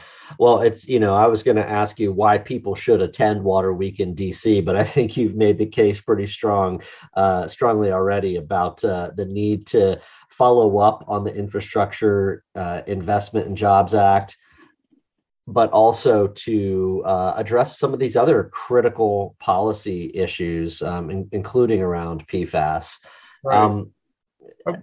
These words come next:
Speaker 2: you know, the other thing I would say, you know, why Water Week's really important this year, uh, is just working with experts, you know, with, at the congressional level and, and their staff to hear directly from constitu-,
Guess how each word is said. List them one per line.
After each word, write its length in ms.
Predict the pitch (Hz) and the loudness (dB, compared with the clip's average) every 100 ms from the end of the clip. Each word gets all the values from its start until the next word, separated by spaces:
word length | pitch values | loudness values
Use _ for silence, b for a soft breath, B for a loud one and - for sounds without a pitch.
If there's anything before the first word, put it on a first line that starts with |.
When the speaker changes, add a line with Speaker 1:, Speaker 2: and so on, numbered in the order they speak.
| - | -14
Speaker 2:
you 100 | 170 | -8
know, 140 | 160 160 | -4 0
the 100 | 160 | 2
other 120 | 165 | 2
thing 200 | 156 143 | 2 0
I 80 | 131 | 0
would 240 | 123 113 | -2 -4
say, 500 | - - 131 135 131 131 _ - | -6 -2 0 0 -4 -10 _ -12
you 80 | |
know, 320 | 127 131 127 - _ - | -6 -4 -6 -12 _ -2
why 180 | 131 | 0
Water 320 | 127 127 131 123 | 2 4 4 2
Week's 320 | 127 127 - | -4 -6 -4
really 240 | 123 131 | -2 0
important 420 | 117 110 131 131 | -2 -4 -8 -10
this 220 | 135 135 135 | -12 -12 -12
year, 240 | 131 139 _ _ _ _ _ _ _ _ _ _ | -12 -12 _ _ _ _ _ _ _ _ _ _
uh, 300 | 60 58 58 - _ _ _ _ | -8 -6 -6 -8 _ _ _ _
is 160 | 165 127 | -10 -2
just 220 | 156 - | -2 0
working 280 | 151 156 143 | 0 0 0
with 180 | 131 127 | -2 2
experts, 720 | 127 - - 110 104 - - | 0 0 -10 -10 -10 -16 -18
you 100 | 120 | -10
know, 320 | 117 120 117 113 - - 139 | -6 -4 -6 -8 -16 -16 -14
with, 160 | 120 _ _ _ - | -16 _ _ _ -10
at 140 | 123 - | -10 -8
the 100 | 117 | -12
congressional 640 | 127 120 123 123 - 117 | -8 0 0 0 -2 0
level 400 | 127 123 127 - _ _ _ _ _ _ _ - | 2 2 -2 -6 _ _ _ _ _ _ _ -8
and, 320 | 113 113 110 | -2 -2 -2
and 140 | 117 120 | -6 -2
their 100 | 113 | -2
staff 540 | - - 123 123 123 | -4 -2 0 0 -2
to 100 | 120 | -6
hear 300 | 110 127 127 113 | -4 0 0 0
directly 380 | 117 120 127 117 | 0 0 0 -6
from 160 | - 110 | -6 -10
constitu-, 640 | 101 101 - 123 120 - | -10 -12 -4 -4 -4 -14